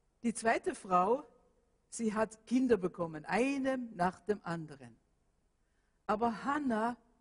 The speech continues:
war kinderlos. Und zu der Zeit hat es sehr viel Bedeutung gehabt. Eine Frau ohne Kinder war nichts wert. Und sie ist verzweifelt.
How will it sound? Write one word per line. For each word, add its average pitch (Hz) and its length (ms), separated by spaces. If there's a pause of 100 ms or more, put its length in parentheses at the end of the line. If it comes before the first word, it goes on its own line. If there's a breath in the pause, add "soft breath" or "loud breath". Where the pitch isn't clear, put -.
(100)
war 190 120
kinderlos. 160 920 (1160)
Und 247 180
zu 269 160
der 285 300
Zeit 247 720 (520)
hat 233 200
es - 260
sehr 269 260
viel 269 200
Bedeutung 262 500
gehabt. 147 320 (1200)
Eine 220 300
Frau 294 480
ohne 214 300
Kinder 247 680 (120)
war 202 120
nichts 202 300
wert. 156 280 (1600)
Und 277 160
sie 320 100
ist - 140
verzweifelt. 311 1120